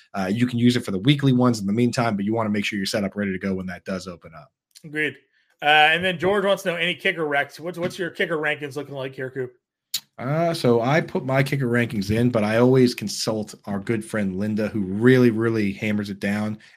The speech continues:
Speaker 1: And then I update mine. I, I don't just copy her rankings, but I, I, I reach out to her and I say, "Hey, why do you got this guy so high?"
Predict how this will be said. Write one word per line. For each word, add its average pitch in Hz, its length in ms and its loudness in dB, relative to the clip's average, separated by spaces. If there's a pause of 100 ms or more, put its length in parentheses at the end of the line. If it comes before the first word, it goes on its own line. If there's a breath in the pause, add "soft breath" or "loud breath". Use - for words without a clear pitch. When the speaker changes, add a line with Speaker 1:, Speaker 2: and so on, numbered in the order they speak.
Speaker 1:
And 117 120 0
then 123 80 4
I 113 180 2
update 110 360 -2
mine. 101 160 -2
I, 165 360 2
I - 20 4
don't 151 340 0
just 104 240 -6
copy 117 380 -4
her 120 120 0
rankings, 123 380 -4
but 107 140 -2
I, 101 400 -2
I, 98 120 -8 (140)
I 107 280 -4
reach 135 200 2
out 135 180 4
to 110 60 -6
her 98 60 -4
and 95 60 -6
I - 20 -8
say, 98 140 -8
"Hey, 107 100 -2
why 98 160 -6
do 120 80 0
you 110 40 -8
got 110 140 -4
this 98 100 -14
guy 95 160 -8
so 95 160 -8
high?" 127 420 0